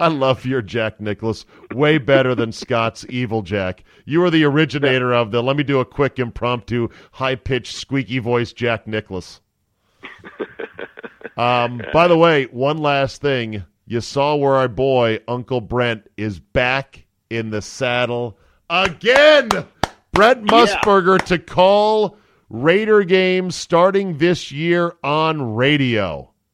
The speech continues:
Speaker 1: How
Speaker 2: I put
Speaker 1: about
Speaker 2: out a tweet
Speaker 1: that?
Speaker 2: about that. If, if, and, and I don't know if the N F L has any say over this. I don't think they do. But if they say, "Oh, okay, that's good," then that's, you know, kind of tacit approval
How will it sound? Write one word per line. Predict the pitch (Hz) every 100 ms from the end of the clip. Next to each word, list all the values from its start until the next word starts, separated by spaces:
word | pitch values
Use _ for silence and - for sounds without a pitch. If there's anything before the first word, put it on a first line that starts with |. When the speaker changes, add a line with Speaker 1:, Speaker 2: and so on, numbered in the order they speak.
| _
Speaker 1:
How | - 117 175 156
Speaker 2:
I |
put | 185
Speaker 1:
about | 220 120 135
Speaker 2:
out | -
a |
tweet | 113
Speaker 1:
that? | 101 90
Speaker 2:
about | 131 113 -
that. | 110 98 95 _ _ _ _
If, | 131 139 -
if, | 135 131 -
and, | 127 -
and | 143 151
I | 180
don't | 226
know |
if | 208
the | 180
N | 170
F | 160
L | 156
has | 135 127 113
any | 98 -
say | 143 127
over | 98 87
this. | 80 82
I | 120
don't | 123 107
think | 117
they | - 98
do. | 85 107 123 143 151 _ _ - _ _
But | - 131
if | 127 -
they | 160 170 -
say, | 156 131 -
"Oh, | 220 247 - 185
okay, | - 139
that's | 135 139 - -
good," | 180 208 127 156 _ _ _ _ 101
then | 120 147 135
that's, | 151 214 - - - - _
you | - 151
know, | 147
kind | 160 165
of | 202 - _ _ -
tacit | 170 185 180
approval | 156 - 190 262 135